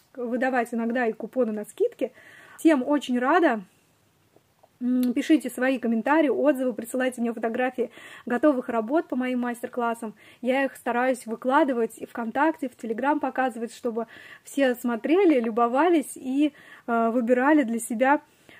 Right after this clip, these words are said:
э, ну, как идеи брали для себя, как связать, потому что все мы разные, у всех очень разные идеи, и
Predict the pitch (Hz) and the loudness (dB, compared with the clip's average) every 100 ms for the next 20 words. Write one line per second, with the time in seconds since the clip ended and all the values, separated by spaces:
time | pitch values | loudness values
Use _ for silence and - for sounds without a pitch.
0 | - 226 226 226 240 254 302 262 220 233 | -6 -2 0 0 0 2 2 2 -2 -8
1 | 269 262 285 247 262 359 339 220 233 226 | -6 -4 -2 2 6 8 8 6 0 0
2 | 214 226 - 214 254 311 240 254 247 247 | -2 -4 -6 -4 0 0 0 -6 -8 -4
3 | 247 285 - 214 220 226 285 - 262 247 | 0 0 0 -6 -6 -6 -8 -4 0 2
4 | 226 220 - 269 226 233 339 294 226 - | 0 -2 -2 -2 0 2 2 2 -2 -4
5 | 269 254 247 220 247 226 220 202 294 330 | -4 -4 -6 -8 -6 -4 -6 -2 2 2
6 | 226 233 247 | 0 -6 -8